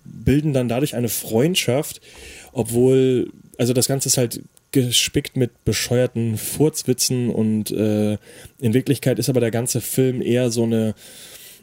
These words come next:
ja, so eine Coming-of-Age-Geschichte. Also es geht ja eher darum, dass Paul Dano versteht, wie das Leben eigentlich funktioniert, dadurch, dass er mit jemandem redet, der das Leben nicht versteht.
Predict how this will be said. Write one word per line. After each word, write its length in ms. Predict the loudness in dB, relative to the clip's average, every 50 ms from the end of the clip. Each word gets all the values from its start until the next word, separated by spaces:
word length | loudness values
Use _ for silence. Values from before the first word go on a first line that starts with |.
| _ _ 0
ja, 160 | 0 2 2
so 80 | 2 0
eine 120 | 0 -2
Coming-of-Age-Geschichte. 1600 | -2 -2 -2 0 0 0 0 -2 0 0 2 4 4 2 2 -2 -4 -6 -10 -16 _ -4 -4 -2 0 -2 -2 -2 -2 -2 0 0 2
Also 180 | 2 0 -2
es 100 | -2 0
geht 160 | 2 2 4 4
ja 100 | 4 4
eher 240 | 4 2 2 2
darum, 380 | 2 0 0 0 0 0 0 2
dass 260 | 0 0 0 0 -2
Paul 240 | -2 0 2 2 2
Dano 320 | 2 2 2 2 2 0
versteht, 580 | 0 0 -2 -2 -2 -2 0 0 0 0 0 0
wie 80 | 0 0
das 220 | 0 0 0 0
Leben 220 | 0 0 0 0
eigentlich 260 | 0 -2 -2 -2 -4 -4
funktioniert, 380 | -4 -2 -2 0 0 0 2 2
dadurch, 220 | 0 0 0 0
dass 160 | 0 0 0
er 40 | 0
mit 160 | 0 0 0
jemandem 300 | 0 0 0 0 0 0
redet, 340 | 0 2 2 2 0 0 0
der 80 | 0 2
das 200 | 2 0 0 0
Leben 240 | 0 0 0 0
nicht 140 | -2 -2 -2
versteht. 460 | -4 -4 -4 -2 -2 0 0 0 -2